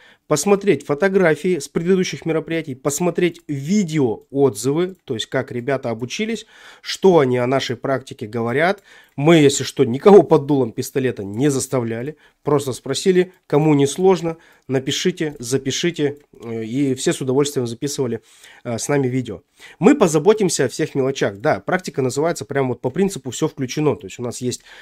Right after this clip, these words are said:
и проживание, семнадцать мест, да, кто первый приобретёт, естественно, с проживанием, питание и обучение. Ну, где такое мероприятие? Я на таких не был. Нет, есть бесплатные мероприятия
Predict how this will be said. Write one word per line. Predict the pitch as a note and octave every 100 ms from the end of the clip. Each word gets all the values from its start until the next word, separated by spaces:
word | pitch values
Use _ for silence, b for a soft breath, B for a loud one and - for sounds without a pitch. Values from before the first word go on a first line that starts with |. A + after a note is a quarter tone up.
| B
и | -
проживание, | E3 G#3+ F#3+ G3 F#3 F3 F3
семнадцать | E3 F3 E3+ D#3+ D3
мест, | D#3+ D#3
да, | C#3 D#3+
кто | -
первый | C#3+ D3 C3
приобретёт, | C3 B2+ C3+ G#3+ C3+
естественно, | - C3+ A#2
с | -
проживанием, | B2+ B2+ E3+ F#3 A#2 - B B B B
питание | C#3+ C#3+ F3+ D#3 G#2+
и | D3
обучение. | C#3+ C3+ - B2 G2+ - -
Ну, | - G#2 E3 C#3+
где | B2 F#3+
такое | G#3 G3+ F3+
мероприятие? | E3+ D#3 D#3+ E3 D3
Я | C#3 F3+
на |
таких | F3 F3+ -
не | E3+
был. | A#2
Нет, | C#3 C#3+ C#3+
есть | E3+
бесплатные | E3+ - F3+ E3
мероприятия | C#3 C3+ D3 G3+ G#3 E3